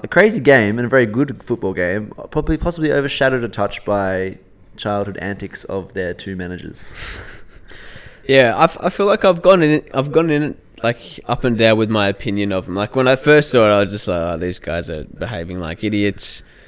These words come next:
Speaker 2: It's all childish." And then I was like, "Oh, you know, it's a bit of, it's a bit of personality."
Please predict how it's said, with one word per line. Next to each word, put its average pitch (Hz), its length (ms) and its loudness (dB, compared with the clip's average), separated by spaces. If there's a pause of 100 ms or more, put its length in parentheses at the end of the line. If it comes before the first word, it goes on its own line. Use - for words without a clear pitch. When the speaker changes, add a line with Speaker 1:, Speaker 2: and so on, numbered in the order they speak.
(160)
Speaker 2:
It's - 140 -8
all 101 120 2
childish." 92 640 -2
And 101 140 -4
then 104 380 0
I 95 80 -4
was 101 220 -4
like, 92 260 -4
"Oh, 98 160 0
you 95 160 -2
know, 90 140 -6
it's 95 140 -12
a 107 40 -10
bit 98 140 -6
of, 90 240 -8
it's - 100 -18
a 117 60 -8
bit 110 120 -6
of 98 100 -10
personality." 85 760 -8